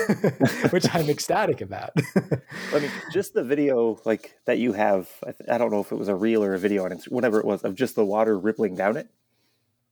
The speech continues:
Speaker 1: Yeah.
Speaker 2: Like, just that is super satisfying. So, like, you can
Speaker 1: Yeah,
Speaker 2: just
Speaker 1: that made, like,
Speaker 2: post
Speaker 1: the
Speaker 2: that
Speaker 1: fifty hours of work
Speaker 2: and
Speaker 1: worth it. That, that
Speaker 2: Yeah.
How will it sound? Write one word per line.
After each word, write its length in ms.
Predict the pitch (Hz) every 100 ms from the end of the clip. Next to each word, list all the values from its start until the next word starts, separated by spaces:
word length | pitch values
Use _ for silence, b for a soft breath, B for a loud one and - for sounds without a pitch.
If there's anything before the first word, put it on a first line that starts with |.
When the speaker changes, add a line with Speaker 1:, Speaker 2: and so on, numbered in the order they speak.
| _ _
Speaker 1:
Yeah. 120 | 170 233
Speaker 2:
Like, 140 | - - _ _
just 280 | 123 175 -
that 220 | 214 165
is 140 | 113 -
super 260 | 123 -
satisfying. 580 | - 110 - - - - -
So, 120 | 113
like, 160 | 107
you 80 | 139
can 80 | 262
Speaker 1:
Yeah, 60 | 311
Speaker 2:
just 120 | 151
Speaker 1:
that 60 |
made, 160 | 175 262
like, 120 | -
Speaker 2:
post 60 | -
Speaker 1:
the 60 |
Speaker 2:
that 200 | 196 233
Speaker 1:
fifty 200 | 262 175
hours 260 | 151 151 147
of 100 | 139
work 120 | 175
Speaker 2:
and 80 | 113
Speaker 1:
worth 240 | 175 240 90
it. 120 | -
That, 180 | 117 120
that 100 | 127
Speaker 2:
Yeah. 220 | 147 104